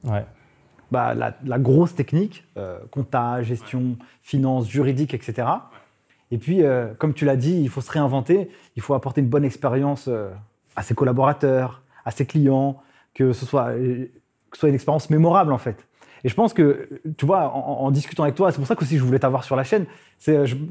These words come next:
Speaker 2: je pense que tu véhicules, mais mille fois cette, euh, cette vision-là, tu vois.
Speaker 1: Mais je pense qu'il y a une, un peu une remise en question à
Speaker 2: Ouais,
Speaker 1: avoir,
Speaker 2: ouais.
Speaker 1: tu vois, parce que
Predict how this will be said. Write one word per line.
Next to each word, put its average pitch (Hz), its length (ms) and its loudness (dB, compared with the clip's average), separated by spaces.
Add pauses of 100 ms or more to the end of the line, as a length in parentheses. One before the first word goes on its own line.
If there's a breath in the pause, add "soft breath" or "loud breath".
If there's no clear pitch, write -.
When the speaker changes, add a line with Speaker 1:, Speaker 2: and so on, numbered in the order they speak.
(140)
Speaker 2:
je 120 140 -8
pense 196 160 -2
que 165 80 -6
tu 131 140 -10
véhicules, 147 340 0
mais 120 420 -8 (120)
mille 170 260 2
fois 190 220 -2
cette, - 240 -4
euh, 117 220 -2 (280 soft breath)
cette 147 220 2
vision-là, 165 460 2
tu - 120 -10
vois. 127 200 -6 (500)
Speaker 1:
Mais 139 40 0
je - 60 -4
pense 208 140 -4
qu'il 151 100 -2
y - 20 -2
a 139 120 -4
une, 104 400 -2
un 117 100 -6
peu 117 80 -4
une 143 100 0
remise 127 420 0 (160)
en 110 100 -8
question 131 440 -4
à 101 80 2
Speaker 2:
Ouais, 165 100 4
Speaker 1:
avoir, 151 240 4
Speaker 2:
ouais. 113 180 -12
Speaker 1:
tu 127 80 -8
vois, 151 120 -2
parce - 140 -12
que 113 140 -6